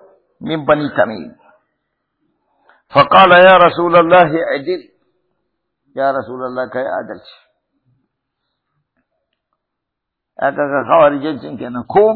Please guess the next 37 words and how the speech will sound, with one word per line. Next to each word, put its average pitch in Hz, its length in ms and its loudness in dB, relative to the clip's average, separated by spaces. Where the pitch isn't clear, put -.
gobe 139 340 -4
ba 117 140 -6
khawarije 113 560 -6
yake, - 240 -20
me 113 240 -20
yake - 320 -20
taba 143 380 -4
ma 104 100 -8
magana? 98 300 -10
Ya 135 240 0
tsaya 156 400 0
gaba 117 400 -2
da 120 160 -2
gaba 98 400 -2
da - 80 -10
kai, 98 240 -18
sai 107 120 -14
ba 95 120 -8
kai 101 160 -20
kafiri 80 560 -12
ne. 64 100 -20
Wani 151 140 0
abu 131 120 -2
ne 131 120 -6
mai 127 120 -8
sauki 123 240 -8
a 104 80 -6
gare 87 200 -14
shi. - 160 -20
Ku 131 120 -4
yi 127 120 -2
sama, 165 320 -4
ku 131 120 -16
yi 127 120 -14
ƙasa, 131 280 -4
sai 170 200 -4
dai 180 160 -4